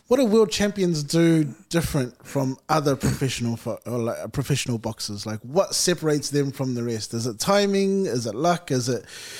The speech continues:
dedication? Like, is there something that you've noticed in world champions that you're like, "They do that differently, like, they're doing something that no one else does"?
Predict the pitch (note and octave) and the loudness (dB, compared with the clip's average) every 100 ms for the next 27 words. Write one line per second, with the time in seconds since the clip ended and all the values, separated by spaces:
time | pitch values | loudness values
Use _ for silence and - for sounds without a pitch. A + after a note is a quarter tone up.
0 | - - _ _ _ _ F#3+ F3+ - F3 | -16 -18 _ _ _ _ 2 2 2 2
1 | F3 F#3 F3 D#3+ C3+ C3 - _ _ E3 | 2 2 2 2 0 -2 -12 _ _ -2
2 | D#3+ F3 - F#3+ F3+ E3 D#3 D3+ D3+ C#3+ | 2 4 4 2 2 2 4 4 4 4
3 | D3+ D3+ - C3 C#3 C3+ - C3+ C3 A#2+ | 4 4 2 0 2 2 0 -2 -2 -4
4 | A2+ A#2+ A2 A2+ A2 - - _ _ _ | -2 -4 -4 -4 -6 -12 -20 _ _ _
5 | - A#2+ - C3 A#2+ A2 - A#2+ - G#2+ | -8 -6 -2 0 0 -2 -4 -8 -6 -8
6 | G2+ G#2 C3 C3 B2+ B2+ - B2 B2 A#2+ | -6 -6 -2 -2 0 0 0 -4 -4 -4
7 | A2 A2+ A#2+ A#2 A#2 A#2 - A2 G#2 G2 | -2 -2 -2 -2 -2 -4 -6 -4 -6 -8
8 | - | -10